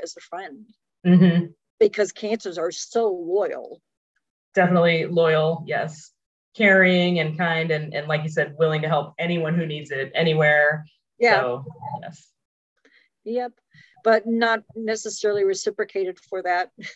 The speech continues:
Speaker 2: Yeah, and the, the unfortunate part about that is because we are so sensitive, we take it very personally. Um,
Speaker 1: Yep.
Speaker 2: when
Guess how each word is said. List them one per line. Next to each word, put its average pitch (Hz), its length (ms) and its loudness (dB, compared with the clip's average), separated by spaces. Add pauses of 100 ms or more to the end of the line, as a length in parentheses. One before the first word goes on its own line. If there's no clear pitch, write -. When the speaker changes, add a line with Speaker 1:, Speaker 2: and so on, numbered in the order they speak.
(880)
Speaker 2:
Yeah, 190 400 6
and 208 140 10
the, 214 260 8
the 202 240 6
unfortunate 220 540 4
part 220 180 2
about 190 300 0
that 185 160 4
is 185 140 0
because 190 280 -6
we 175 140 -4
are 170 160 0
so 185 220 -6
sensitive, 190 640 -4
we 175 180 -8
take 175 220 -10
it 165 120 -4
very 156 320 -2
personally. 214 640 -2 (380)
Um, 160 320 2
Speaker 1:
Yep. 170 120 -10
Speaker 2:
when 175 420 0